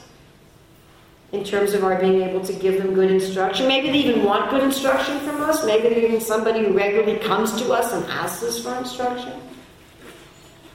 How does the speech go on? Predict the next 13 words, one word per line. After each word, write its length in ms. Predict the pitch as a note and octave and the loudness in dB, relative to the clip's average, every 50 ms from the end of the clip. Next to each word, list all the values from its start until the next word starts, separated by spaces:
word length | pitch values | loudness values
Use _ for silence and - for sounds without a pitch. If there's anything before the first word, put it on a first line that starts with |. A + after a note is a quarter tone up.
| - - - - - - - - - - - - - - - | -20 -20 -20 -20 -20 -20 -20 -20 -20 -20 -20 -20 -20 -20 -4
But 160 | - G#3 G3 - | -2 0 2 2
yet 200 | G#3 G3 - G#3 | 2 2 2 0
we 60 | G3+ | 0
feel 220 | G3+ G3+ G3 F#3+ | 0 0 -2 -2
very 300 | F#3+ F#3+ F#3+ G3 F#3+ F#3+ | 0 0 0 0 0 -2
frustrated 640 | F#3+ G3+ G3+ G3+ G3+ G3 G3+ G#3+ G#3 G#3 G#3 G3+ G3+ | -2 0 0 0 0 0 0 2 4 4 4 4 2
and 160 | - - - | -2 -4 -6
we 80 | E3 - | -8 -8
can 160 | - E3+ F3 | -10 -12 -10
tend 320 | - F#3 F#3 F#3 - F#3 | -8 -6 -6 -6 -6 -6
to 60 | - F#3 | -6 -6
become 260 | - - - - - | -8 -8 -8 -10 -10
angry. 560 | F#3 - - - F#3 - - G#2 G#2 - - | -8 -8 -8 -8 -8 -8 -8 -8 -8 -10 -10